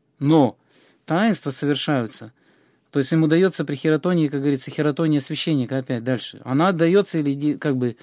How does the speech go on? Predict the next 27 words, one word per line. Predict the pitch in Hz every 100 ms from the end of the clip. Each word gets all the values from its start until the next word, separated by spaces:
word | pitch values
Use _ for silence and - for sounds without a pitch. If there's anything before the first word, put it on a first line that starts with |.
| _ _
Богом, | 120 160 170 113 107
во-первых. | 104 104 92 _ _ _ _ _
Не | 131 147
епископ | 156 202 202 151 127
её | 117
даёт, | 110 104 113
а |
Бог. | 110 135 131 _ _ _ _ _ _ _ -
И | 139
отнять | 143 175 185 -
её | 147
Бог | 131 135 131
может | 131 120 117
не | 143
епископ, | 135 170 - 107
а | 110
только | 147 131 107
Бог. | 107 117 - _ _ _ _ -
Или | 143 131 -
и | 165
подать, | 143 139 170 208 -
и | 143
отнять | 139 143 123 95
её | 110 104
может | 104 98 _
только | 175 165 151
Бог. | 113 101